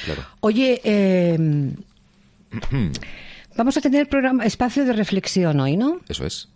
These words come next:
Speaker 2: Bueno, pues, ah, reflexionamos, creo, sobre Japón.
Speaker 1: Sí, porque este espacio habla sobre lugares de verdad que parecen de mentira, y a veces creo que hay lugares que nos parecen de verdad porque no sabemos mirarlos con atención.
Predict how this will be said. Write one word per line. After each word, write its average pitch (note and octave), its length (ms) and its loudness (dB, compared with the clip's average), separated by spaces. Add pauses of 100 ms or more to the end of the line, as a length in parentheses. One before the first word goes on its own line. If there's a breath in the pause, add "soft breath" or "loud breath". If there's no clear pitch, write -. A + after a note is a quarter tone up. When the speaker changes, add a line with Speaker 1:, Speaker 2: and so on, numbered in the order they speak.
(160)
Speaker 2:
Bueno, D3 320 -2 (120)
pues, - 340 -8
ah, C#3 460 -2
reflexionamos, E3+ 640 -2
creo, A3 220 -2
sobre E3 260 -4
Japón. C3+ 440 -4 (160)
Speaker 1:
Sí, - 300 -4 (100)
porque E2 460 0 (320)
este G2 220 -2
espacio G2+ 520 -2
habla F2 280 -4
sobre F2 400 -6
lugares E2+ 400 -4
de F2+ 60 -6
verdad F2 240 -4
que - 120 -12
parecen F2 300 -6
de E2+ 80 -6
mentira, F2+ 420 -6 (320)
y E2+ 120 -4
a D#2+ 60 -2
veces F2 420 -6 (120)
creo G2 460 0
que D2+ 260 -6
hay D#2+ 400 -2
lugares E2 960 -2
que E2 80 -6
nos D#2 100 -6
parecen F#2 400 -4
de F2+ 80 0
verdad E2+ 420 -4 (520)
porque - 240 -4
no D2 100 -4
sabemos C#2+ 380 -4
mirarlos C#2 500 -6
con C2+ 140 -8
atención. B1 540 -8